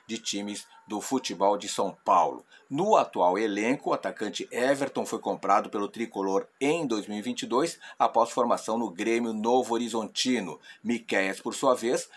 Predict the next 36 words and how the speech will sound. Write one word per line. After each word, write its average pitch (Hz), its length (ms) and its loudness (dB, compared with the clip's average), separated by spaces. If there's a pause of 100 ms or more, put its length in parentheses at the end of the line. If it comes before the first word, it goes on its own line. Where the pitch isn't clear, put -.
(120)
atuava 101 520 2
pela 92 240 0
Ferroviária 113 840 0 (260)
antes 147 320 0
do 131 80 -6
Esquadrão, 101 600 -2 (140)
entre 156 580 0
outros 120 420 -4
nomes. 95 480 -2 (220)
João 107 260 2
Vitor 104 300 -6
será 98 240 -2
incorporado 95 840 -2
inicialmente 117 800 -2
ao 104 160 0
time 98 300 -8
sub-vinte 117 760 -4 (220)
do 117 140 0
Bahia 110 400 2
para 131 140 2
as 127 100 -4
competições 117 520 -4
da 107 100 -2
categoria 101 560 -4
Júnior 160 580 0 (100)
em 135 200 -2
dois 113 180 -2
mil 113 120 -6
e 104 40 -6
vinte 131 200 -2
e 156 40 -4
três, 143 400 -2 (260)
que 160 100 -4
serão 117 260 2
Campeonato 98 500 0
Brasileiro, 107 680 0